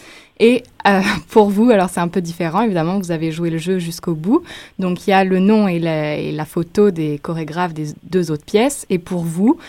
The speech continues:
il y a juste un bandeau sur lequel il est écrit « Les membres d'un des projets n'ont pas voulu contribuer financièrement à l'imprimerie de l'affiche et n'apparaissent donc pas sur celle-ci ».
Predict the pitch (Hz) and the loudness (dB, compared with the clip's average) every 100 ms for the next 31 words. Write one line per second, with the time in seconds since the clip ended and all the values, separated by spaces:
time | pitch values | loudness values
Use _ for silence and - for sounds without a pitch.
0 | - - 175 180 220 185 175 190 196 175 | -14 -2 0 0 -2 0 2 2 2 2
1 | 180 262 - 196 180 175 208 190 170 165 | 2 2 -2 -4 -4 -4 -4 -2 -2 -2
2 | - 220 262 320 - - - 202 196 202 | -4 0 0 0 -12 -20 -6 2 6 6
3 | 233 240 214 190 220 226 202 - 214 202 | 6 4 2 0 2 2 0 0 -2 0
4 | 190 196 247 202 180 247 226 226 220 214 | 0 0 0 -2 0 0 2 0 0 0
5 | 208 220 202 196 196 190 214 208 202 202 | -2 -4 -2 2 2 0 0 0 0 -4
6 | 185 190 180 175 185 - 190 180 208 185 | -2 0 0 -2 -4 -2 -2 0 -4 -2
7 | 180 175 170 - 240 - - 190 175 196 | -2 -2 -4 -2 -2 -2 -4 -2 -2 -4
8 | 185 208 185 170 170 208 - - 220 - | -2 -2 -2 -6 -2 -4 -4 -10 -10 -2
9 | 180 165 - 247 | -2 -2 -8 -8